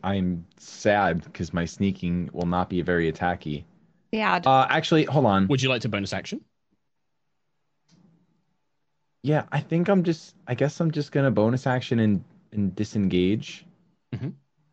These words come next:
Speaker 1: get close to a friend and say, "Hi, friend," and then, uh, try to attack this one.
Speaker 3: Sure.
Speaker 2: Hi, friend.
Speaker 3: So you kind of almost, uh, use the water,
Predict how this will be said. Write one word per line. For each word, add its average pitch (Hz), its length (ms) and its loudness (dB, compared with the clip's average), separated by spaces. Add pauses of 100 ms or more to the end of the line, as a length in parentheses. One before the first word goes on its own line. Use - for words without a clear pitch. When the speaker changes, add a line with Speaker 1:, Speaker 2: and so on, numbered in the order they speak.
Speaker 1:
get 95 180 -2
close 101 220 -4
to - 140 -4
a - 20 -4
friend 95 420 0 (200)
and - 80 -20
say, 98 120 -6
"Hi, 151 200 2
friend," 135 420 2 (140)
and 90 160 2
then, 87 180 0
uh, 80 300 0 (420)
try 104 160 0
to 90 200 4
attack 85 260 -2
this 82 160 -10
one. - 100 -8 (460)
Speaker 3:
Sure. 160 360 -4 (640)
Speaker 2:
Hi, 320 140 -4
friend. 294 560 -2
Speaker 3:
So - 80 -2
you 135 80 2
kind 180 160 2
of 160 100 0
almost, 151 420 0
uh, 110 240 2
use 147 360 2
the 143 100 2
water, 127 580 0